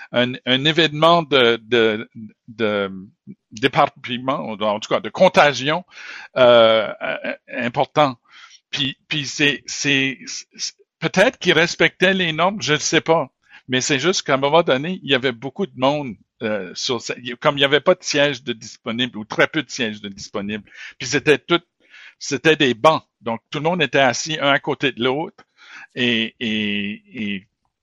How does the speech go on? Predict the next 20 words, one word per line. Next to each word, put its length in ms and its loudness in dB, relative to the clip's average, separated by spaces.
nous, 260 -2
on 140 8
avait 200 4
un 100 4
peu 120 -2
d'espace 720 2
par 140 0
rapport 240 4
aux 180 -2
autres, 180 -2
mais 80 2
c'était, 420 2
ça, 240 -2
ça 200 2
me 120 2
rendait 720 4
nerveux 680 2
et, 480 -2
et 120 -4
inconfortable. 800 -2